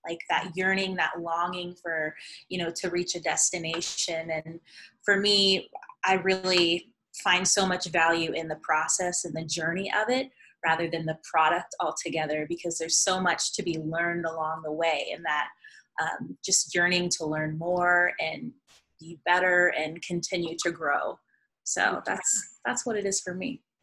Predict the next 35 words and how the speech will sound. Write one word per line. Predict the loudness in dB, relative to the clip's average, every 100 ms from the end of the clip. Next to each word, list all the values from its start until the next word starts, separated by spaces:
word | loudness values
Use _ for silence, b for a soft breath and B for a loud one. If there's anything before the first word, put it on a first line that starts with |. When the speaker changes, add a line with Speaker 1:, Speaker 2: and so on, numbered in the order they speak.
| _
Speaker 2:
Oh, | -10 -2
awesome. | -2 -2 -6 -6
Well, | -4 -2
thank | 0 0
you | -2
so | -2 -2
much. | 0 -2 -4 -10 -18 B B -8
And | -2
so | -2
the | 4
reason | 4 6 6
why | 6 6
I | 4
said | 0 -2
it's | -2 -4
gonna | -4 -4
be | -6 -2
easy | 4 4 2
for | -6 -8
these | -6 -6
two | -6 -6
ladies | -2 -2 -2
is | -8
because, | -10 -2 2 2 2 -2 -6 _
drum | 2 4 4
roll, | 4 4 2 B B B
they | 2 4
are | 4 2
songwriters | 0 2 2 4 0 -2 -4 -6 -8 -8 -16 b b -2
and | 0 2 -2 -4 -6
they | -2 2
have | 2 0
majored | 2 2 2 -2 -4
in | -2 0
music. | 0 0 -2 -6 -16